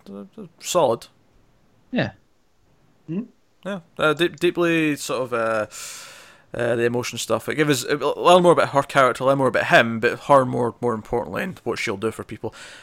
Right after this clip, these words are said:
Speaker 1: And of course, uh, after we conclude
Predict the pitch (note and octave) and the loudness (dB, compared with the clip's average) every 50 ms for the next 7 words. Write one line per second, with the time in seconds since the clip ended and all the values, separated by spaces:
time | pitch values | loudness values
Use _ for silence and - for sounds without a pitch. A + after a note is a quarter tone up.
0 | - - C#3+ D#3+ F#3 F3+ - A#3+ G#3+ A3+ - - - - D3 D3+ D#3 D#3 D3+ D3+ | -4 4 6 6 6 6 6 4 4 4 4 2 0 0 2 4 4 4 4 4
1 | D3 C#3 - - D3 D3 - - - D3 C#3 C3+ B2+ B2 A2+ - - - B2 B2 | 2 2 2 0 0 0 0 -2 -2 0 2 2 2 0 -2 -4 -8 -8 -6 -6
2 | A#2+ - - B2+ A#2 - - C3 C#3 D3+ - - | -6 -8 -10 -12 -10 -6 -4 -4 -4 -4 -6 -12